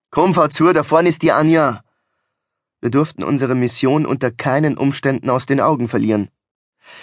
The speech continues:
Jetzt waren wir rechts neben dem Boxster. Ich ließ die Fensterscheibe herunter. „Was machst denn jetzt, du Spinner?“, fragte Hans entgeistert.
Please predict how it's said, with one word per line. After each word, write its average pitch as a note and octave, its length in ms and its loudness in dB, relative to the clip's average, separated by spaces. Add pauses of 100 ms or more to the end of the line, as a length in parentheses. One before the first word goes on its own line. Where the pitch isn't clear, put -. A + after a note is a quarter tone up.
(100)
Jetzt - 400 -4
waren E3 220 2
wir C#3+ 140 0
rechts C#3+ 320 -4
neben C#3+ 240 0
dem D3 100 0
Boxster. D#3 540 -4 (500)
Ich B2+ 160 -4
ließ E3 200 -2
die E3+ 100 -6
Fensterscheibe A#2+ 640 -2
herunter. A2+ 520 -2 (2000)
„Was A#2+ 200 -6
machst A3 260 0
denn A3+ 140 4
jetzt, F#3+ 240 2
du F3+ 60 4
Spinner?“, E3+ 540 2 (480)
fragte A#2+ 400 -2
Hans B2+ 220 -2
entgeistert. A#2 720 -2